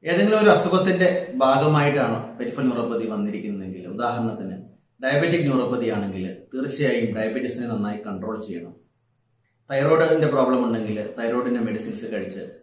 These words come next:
അതും നിയന്ത്രണ വിധേയമാക്കണം. ബ്ലഡിലെ ബി ട്വൽവിന്റെ കുറവാണെങ്കിൽ ബി ട്വൽവ് സപ്ലിമെന്റ്സ് തീർച്ചയായും ആവശ്യമാണ്. പെരിഫറൽ ന്യൂറോപ്പതിയിലെ ഒരു പ്രധാനപ്പെട്ട പ്രോബ്ലമാണ് ന്യൂറോപ്പതിക് പെയിൻ.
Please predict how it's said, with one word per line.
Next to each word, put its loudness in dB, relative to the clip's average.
അതും -2
നിയന്ത്രണ -4
വിധേയമാക്കണം. -6
ബ്ലഡിലെ 6
ബി 4
ട്വൽവിന്റെ 2
കുറവാണെങ്കിൽ -2
ബി -4
ട്വൽവ് -2
സപ്ലിമെന്റ്സ് -6
തീർച്ചയായും -2
ആവശ്യമാണ്. -10
പെരിഫറൽ 0
ന്യൂറോപ്പതിയിലെ 2
ഒരു -2
പ്രധാനപ്പെട്ട 2
പ്രോബ്ലമാണ് -2
ന്യൂറോപ്പതിക് 0
പെയിൻ. -8